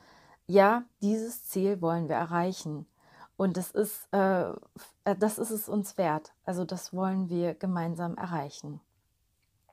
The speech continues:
R steht für realistisch. Also, da ist es ganz wichtig, dass Sie sich nicht zu hohe Ziele stecken,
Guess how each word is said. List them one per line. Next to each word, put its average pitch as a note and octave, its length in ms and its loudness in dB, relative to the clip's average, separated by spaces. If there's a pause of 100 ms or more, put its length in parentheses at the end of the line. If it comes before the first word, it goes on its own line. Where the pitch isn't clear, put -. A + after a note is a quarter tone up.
(460)
R G#3+ 280 6
steht G3 320 -4
für F#3 260 -4
realistisch. E3+ 800 -4 (960)
Also, F#3+ 420 2
da G#3 240 4
ist A#3+ 120 -4
es A#3 120 -10
ganz G3+ 280 -2
wichtig, G3 380 -6
dass G#3 200 -4
Sie G3+ 120 -2
sich G3 240 -4
nicht A3 320 -2
zu G#3 240 -4
hohe A3+ 320 0
Ziele D#3 380 -4
stecken, D#3 600 -6